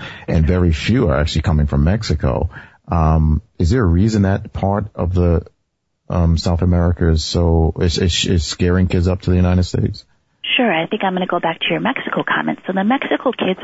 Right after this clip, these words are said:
Speaker 2: we're not seeing Mexican children because they're summarily turned away from the border. So Mexican and Canadian children, because those are contiguous countries, meaning they touch the United States,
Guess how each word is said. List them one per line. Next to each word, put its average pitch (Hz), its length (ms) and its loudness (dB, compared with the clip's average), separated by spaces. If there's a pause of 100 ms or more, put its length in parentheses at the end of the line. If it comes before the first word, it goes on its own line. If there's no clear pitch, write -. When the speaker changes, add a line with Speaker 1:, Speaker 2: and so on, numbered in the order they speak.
Speaker 2:
we're 202 80 0
not 226 220 -2 (160)
seeing 226 200 -2
Mexican 208 560 -4
children 240 440 -2 (280)
because 190 340 -4
they're 185 200 -4 (100)
summarily 160 500 -2
turned 147 500 -4 (440)
away 143 320 -2 (100)
from - 140 -6
the - 80 -6
border. - 380 -6 (100)
So 165 80 -4
Mexican 165 560 -4
and 165 100 -4
Canadian 175 540 -2
children, - 400 -4 (320)
because - 320 -6
those - 160 -6
are - 80 -4
contiguous - 800 -6
countries, 240 400 0
meaning - 300 -4
they - 180 -4
touch - 160 -6 (100)
the - 60 -6
United 175 320 -4 (140)
States, 247 260 -2